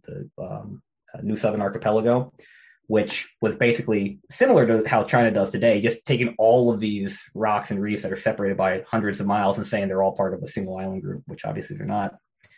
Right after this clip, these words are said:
Um, after, well, in the war, of course, the, the Japanese managed to simultaneously, um, you know, more or less simultaneously within twenty-four hours, invade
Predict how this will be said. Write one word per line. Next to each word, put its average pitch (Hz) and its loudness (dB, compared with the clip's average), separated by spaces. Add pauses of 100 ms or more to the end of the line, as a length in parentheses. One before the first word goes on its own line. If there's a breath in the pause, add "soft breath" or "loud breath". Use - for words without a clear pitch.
(500 soft breath)
Um, 107 4 (840)
after, 120 2
well, 110 4
in 170 6
the 160 6
war, 95 4
of - -12
course, 104 -2
the, 101 0
the 95 -2 (180)
Japanese 107 2
managed 101 -2
to 95 -2 (360)
simultaneously, 101 -4 (160)
um, 92 -12 (200)
you 95 -10
know, - -12
more 101 -2
or 90 -2
less 95 -2
simultaneously 92 -6
within 98 -6
twenty-four 95 -2
hours, 98 0 (460 soft breath)
invade 104 2